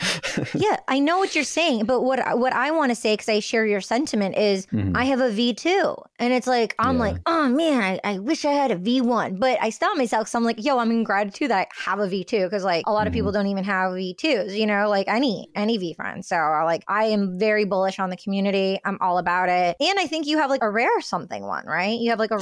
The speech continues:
Speaker 2: rare
Speaker 1: Yeah.
Speaker 2: cool one,
Speaker 1: Well, not,
Speaker 2: right?
Speaker 1: it's not that rare, but it's called Who Was Born in nineteen ninety-seven,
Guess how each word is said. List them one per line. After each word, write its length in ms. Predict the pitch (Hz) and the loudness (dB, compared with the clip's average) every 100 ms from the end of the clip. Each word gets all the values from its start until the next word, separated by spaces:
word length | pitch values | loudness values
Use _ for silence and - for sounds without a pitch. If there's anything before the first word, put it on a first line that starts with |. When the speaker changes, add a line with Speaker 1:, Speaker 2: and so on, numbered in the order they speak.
| 180 | 0
Speaker 2:
rare 360 | 190 190 190 190 | 0 2 2 2
Speaker 1:
Yeah. 220 | 202 190 | 0 0
Speaker 2:
cool 140 | 214 175 | 0 -2
one, 160 | 90 | -2
Speaker 1:
Well, 80 | 127 | 0
not, 200 | 151 147 | 0 0
Speaker 2:
right? 100 | 123 - | -4 -8
Speaker 1:
it's 180 | - - | -8 -4
not 220 | 165 175 | -4 -2
that 300 | 104 104 120 | -2 0 0
rare, 380 | 117 123 143 160 _ - | 0 0 0 -4 _ -4
but 120 | 107 | -2
it's 260 | 104 - - | -2 -4 -8
called 480 | - 110 113 127 - - - | -4 -2 0 -2 -6 -6 -2
Who 120 | 113 | -2
Was 140 | 110 | -2
Born 260 | - 92 104 | -2 0 0
in 80 | 90 | 0
nineteen 380 | 87 - 107 | 0 -2 -2
ninety-seven, 640 | 98 87 76 78 78 98 | 0 0 0 -2 0 0